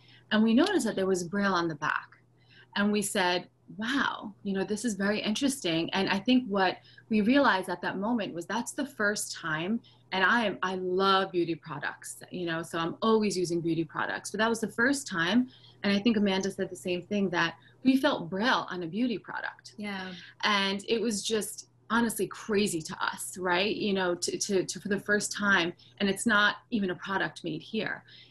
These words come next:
Speaker 1: And so we said, "We absolutely have to do this." You know, inclusivity for us is, is key. You know, my parents are Turkish immigrants and, you know, Amanda's parents are Filipino immigrants. And so, you know, I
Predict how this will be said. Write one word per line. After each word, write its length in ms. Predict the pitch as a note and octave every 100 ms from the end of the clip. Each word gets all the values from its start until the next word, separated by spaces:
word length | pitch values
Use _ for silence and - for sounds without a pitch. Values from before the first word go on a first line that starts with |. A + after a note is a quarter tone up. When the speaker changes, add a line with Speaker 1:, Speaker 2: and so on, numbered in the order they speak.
| -
Speaker 1:
And 180 | F#3+ F#3+
so 140 | G3+
we 80 | F3+
said, 320 | F3+ - E3+
"We 180 | F#3 F3+ -
absolutely 480 | G3+ G3+ - F3 F3
have 220 | D#3+ E3
to 100 | -
do 160 | F3+ F#3+
this." 260 | D#3 -
You 120 | F3
know, 60 | E3+ F#3+
inclusivity 760 | G3 A3 G3+ - F#3+ F3 E3
for 160 | E3 -
us 240 | E3+ -
is, 240 | E3+ E3 D#3 - - _ A#3+
is 180 | G3+ -
key. 400 | - F3 D#3+ E3+
You 140 | F#3+ F#3
know, 260 | F3 F3
my 240 | F3+ F#3+ G3
parents 580 | G3 F#3+ F3 F3+ F3+ -
are 220 | F3 E3+
Turkish 460 | E3+ G3 F3 F3 -
immigrants 540 | F3 E3 E3+ E3+ F3+ -
and, 220 | D#3 D#3+ - - - -
you 80 | F#3+
know, 100 | F3
Amanda's 400 | F3+ F3+ F3 F3+
parents 480 | F3 F3 E3+ E3+ F3
are 280 | E3 F3 -
Filipino 480 | F3+ F3 - G3 D#3+
immigrants. 560 | E3 D#3+ - F#3+ F#3+
And 100 | F3
so, 420 | F3 F3+ E3+ E3 E3 - - -
you 100 | A3
know, 320 | F#3+ E3 D3 - _ -
I 340 | G3 G3 F#3+